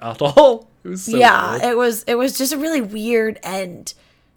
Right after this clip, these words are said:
Speaker 2: to the match. And it didn't feel, like, celebratory. It didn't feel very hyped. Like, uh.
Speaker 1: There was a bit where she tried to go for a pin on Mercedes, and she was struggling to turn Mercedes over.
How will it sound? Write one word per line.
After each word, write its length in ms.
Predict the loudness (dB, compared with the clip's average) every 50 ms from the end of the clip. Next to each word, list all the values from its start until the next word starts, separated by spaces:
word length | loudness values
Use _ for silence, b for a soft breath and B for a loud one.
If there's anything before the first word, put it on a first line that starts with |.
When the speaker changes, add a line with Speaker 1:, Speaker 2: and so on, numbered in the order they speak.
| _ _
Speaker 2:
to 140 | -8 -6 -4
the 80 | -4 -6
match. 480 | -8 -8 -10 -10 -10 -8 -8 -10 -8 -6
And 100 | -8 -6
it 60 | -4 -2
didn't 240 | -2 -2 -4 -6 -10
feel, 380 | -8 -4 -2 0 0 0 0 -2
like, 220 | -4 -6 -6 -6
celebratory. 1120 | -6 -4 -2 -2 0 0 -2 -2 -4 -6 -6 -6 -6 -4 -4 -4 -4 -4 -4 -4 -4 -6 -8
It 120 | -10 -10
didn't 300 | -10 -10 -10 -12 -14 -14
feel 300 | -12 -10 -8 -6 -6 -6
very 320 | -8 -8 -8 -6 -6 -8 -8
hyped. 540 | -6 -6 -6 -6 -8 -10 -12 _ -12 -12 -10
Like, 400 | -10 -12 -12 -14 _ -20 -20 _ b b b b b b b b b _ _ _ _ _ _ -12
uh. 280 | -10 -10 -10 -12 -14 -16 _ _ _ _ _ _ _ -8
Speaker 1:
There 100 | -4 -4
was 160 | -2 -2 -2
a 60 | -6
bit 360 | -6 -6 -4 -4 -4 -4 -6 -10
where 460 | -10 -8 -6 -4 -4 -4 -4 -6 -8 -12
she 200 | -14 -12 -12 -12
tried 280 | -10 -6 -6 -6 -6 -6
to 80 | -8 -8
go 140 | -8 -8
for 120 | -6 -6 -8
a 40 | -8
pin 540 | -10 _ -18 -16 -14 -12 -12 -12 -14 -14 -16 -16 -14
on 180 | -12 -10 -8
Mercedes, 840 | -8 -10 -10 -12 -12 -14 -14 -14 -12 -12 -12 -12 -12 -14 -14 -16 -20 _ _ _ _ _ _ _ _ _ _ _ _ _ _ _ _ _ -8
and 120 | -6 -6 -4
she 80 | -4 -6
was 100 | -6 -6
struggling 560 | -8 -10 -8 -8 -8 -6 -4 -4 -4 -4 -4 -8
to 120 | -12 -10
turn 240 | -6 -6 -4 -4 -6
Mercedes 560 | -8 -10 -8 -8 -8 -8 -10 -12 -14 -12 -10
over. 380 | -8 -8 -8 -10 -12 -16 -20